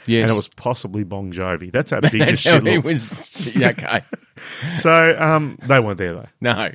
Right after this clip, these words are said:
Speaker 2: No, I thought it might have been the, uh, the comeback for Richie Sambora. He joined the band again at
Speaker 1: Yeah,
Speaker 2: Beachford,
Speaker 1: maybe.
Speaker 2: Tasmania.
Speaker 1: <laughs>
Speaker 2: Didn't happen.
Speaker 1: It's the place to play it.
Speaker 2: But we, um,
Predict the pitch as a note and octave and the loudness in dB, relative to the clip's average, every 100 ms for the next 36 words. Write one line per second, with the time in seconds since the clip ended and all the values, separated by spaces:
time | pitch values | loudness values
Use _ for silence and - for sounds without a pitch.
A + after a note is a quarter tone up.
0 | - G#2 F#2 F2+ - G#2 G2 G2+ F#2+ G2 | -12 -14 -14 -14 -8 -8 -6 -8 -8 -10
1 | F#2+ F#2+ F#2 F#2+ G2 - G2+ F#2+ - F#2+ | -10 -10 -10 -12 -14 -10 -8 -8 -10 -14
2 | - G2 - G2+ G#2 G2+ F#2 G#2+ A2 G2 | -12 -10 -8 -8 -8 -8 -8 -8 -8 -10
3 | F2+ F2 F2+ G2+ G#2+ G#2+ G#2+ A#2+ G#2+ G2+ | -10 -12 -10 -4 -2 -2 0 0 -2 -4
4 | F#2+ G2+ F#2+ F2 _ - - - _ _ | -6 -6 -6 -10 _ -20 -20 -20 _ _
5 | _ - D#3+ E2 F2 - - G2+ A2 G#2 | _ 0 0 0 -8 -4 -4 -2 0 -2
6 | - G#2+ B2+ B2+ A2+ - - G#3 F#3 G3+ | -2 0 4 4 2 -2 0 2 4 2
7 | G3 G3 G3 E3+ | 2 0 -2 -8